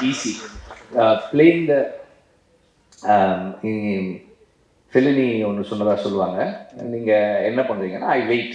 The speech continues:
அப்படின்னு வரோம். என்ன முதல்ல வந்து ஒரு, ஒரு கதை கரு வர்றதுக்கு காத்திருக்கிறேன், அதுக்கப்புறம் அது வந்து திரைக்கதையா மாறுறதுக்கு காத்திருக்கேன், அதுக்கப்புறம் அது திரைக்கதையாக ஒரு, ஒரு, அது ஒரு, ஒரு படம் எடுக்கிறதுக்கு ஒரு தயாரிப்பாளர் வர்றதுக்கு காத்திருக்கேன்,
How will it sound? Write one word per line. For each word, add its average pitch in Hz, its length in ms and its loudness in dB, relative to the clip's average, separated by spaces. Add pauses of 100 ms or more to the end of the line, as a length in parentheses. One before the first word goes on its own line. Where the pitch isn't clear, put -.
(760)
அப்படின்னு 92 280 -6
வரோம். 95 420 -8
என்ன 104 360 -10 (840)
முதல்ல 139 260 2
வந்து 151 220 4
ஒரு, 113 360 4
ஒரு 110 140 -2
கதை 123 300 4
கரு 120 220 6
வர்றதுக்கு 113 540 0
காத்திருக்கிறேன், - 520 -6 (260)
அதுக்கப்புறம் 120 420 -2
அது 113 160 2
வந்து 113 220 -6
திரைக்கதையா 113 360 0
மாறுறதுக்கு 95 580 -2
காத்திருக்கேன், - 320 -8
அதுக்கப்புறம் - 380 2
அது 131 140 2
திரைக்கதையாக 127 360 6
ஒரு, 139 280 4
ஒரு, 131 340 4 (180)
அது 143 220 4
ஒரு, 135 420 0 (160)
ஒரு - 200 -2
படம் 151 300 10
எடுக்கிறதுக்கு 170 300 6
ஒரு 151 120 6
தயாரிப்பாளர் 151 680 8
வர்றதுக்கு 147 360 4
காத்திருக்கேன், - 420 0